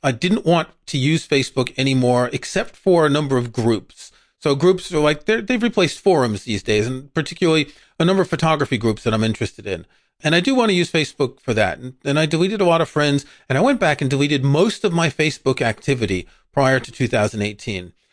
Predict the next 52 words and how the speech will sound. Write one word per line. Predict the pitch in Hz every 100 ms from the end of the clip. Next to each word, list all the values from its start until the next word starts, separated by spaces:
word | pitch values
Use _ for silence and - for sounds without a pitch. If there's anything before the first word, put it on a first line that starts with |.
| _ -
I | 143
deleted | 139 151 170 165 147
sixty | - 185 -
thousand | 170 156 147 143 131
tweets | 156 139
from | - 117
Twitter | - 120 143 233 _ _ _ _
because | - 139 160 156 - -
I | 170
just | - 254
don't | 262 -
want | 170 190
that | 165 -
stuff | - - 170
hanging | - 151 160 143 147
out. | 151 82 _ _ _ -
So | -
I'll | 165
link | 226 285
to | 262
that | 170
article, | 135 127 - 131
and |
you | 131
can | 139
go | 131 165
back, | 160 151 165
and | 127
if | 123
you're | 127
interested, | 139 - - 156 139
you | 135
can | 160 180 165
clean | - - 175 156
out | 147 156
your | 147
Facebook | 143 139 139 - 139 139
and | 123
Twitter | 156 147
accounts, | 131 - 104 107 - _ _ _ _
but | 160 156
maybe | 175 277
think | - 226 202
more | 180
carefully | 151 170 202 175
about | 123 120 -
what | 135 -
you |
post | - 127 -
on | 104
Facebook, | - 165 - 107 -
because | 120 156 147